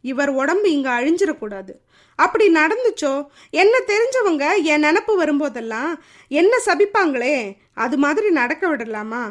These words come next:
அதெல்லாம் கூடாது. நான் சாக மாட்டேன். இளவரசரோட உடம்ப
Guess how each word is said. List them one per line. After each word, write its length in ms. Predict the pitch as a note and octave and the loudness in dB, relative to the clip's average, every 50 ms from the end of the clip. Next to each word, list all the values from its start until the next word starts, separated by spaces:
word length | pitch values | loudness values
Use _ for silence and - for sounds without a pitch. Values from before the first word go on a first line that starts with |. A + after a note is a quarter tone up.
| G#3 _ _ _ _ _ _ - | -12 _ _ _ _ _ _ -14
அதெல்லாம் 460 | - G#3+ A#3 G#3 A#3 A#3 C4 D#4 D4+ | -12 -10 -8 -8 -8 -6 -6 -6 -6
கூடாது. 400 | - C#4 C4 A#3 A3+ G3+ - - - _ _ _ _ _ _ _ _ _ - | -6 -8 -6 -6 -8 -10 -10 -16 -20 _ _ _ _ _ _ _ _ _ -2
நான் 180 | C4 C#4+ F4+ G4+ | 0 2 2 2
சாக 380 | F#4+ - C#4 B3 C4+ C#4 - C#4+ | 0 -2 -2 -2 -2 -2 -4 -6
மாட்டேன். 420 | B3 G#3+ F#3+ F3+ _ - - _ _ _ _ _ _ _ - | -6 -6 -10 -14 _ -20 -20 _ _ _ _ _ _ _ -2
இளவரசரோட 680 | C4 C#4+ D#4 E4+ G#4+ G4+ F#4+ - E4 B3+ B3+ A#3+ A#3 A#3 A3+ | 0 0 2 2 2 0 0 -2 -4 -4 -4 -4 -4 -4 -6
உடம்ப 380 | A3 A3+ A#3 B3 C4+ C4+ A#3+ | -4 -6 -4 -6 -6 -6 -8